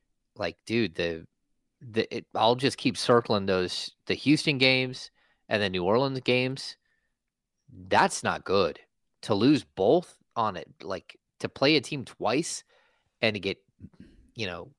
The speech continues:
curb stomped on the first one and then almost the same in the second,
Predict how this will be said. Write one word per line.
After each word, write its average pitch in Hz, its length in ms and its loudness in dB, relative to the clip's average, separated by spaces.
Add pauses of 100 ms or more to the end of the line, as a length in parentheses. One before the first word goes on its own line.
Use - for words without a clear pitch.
curb 139 300 2
stomped 139 320 0
on 104 80 -2
the 80 80 -12
first - 320 -2
one 160 160 2
and 92 100 -2
then 78 240 -10 (400)
almost 117 360 4
the - 80 -8
same 131 340 -2
in 98 80 -6
the - 100 -16
second, 190 440 -2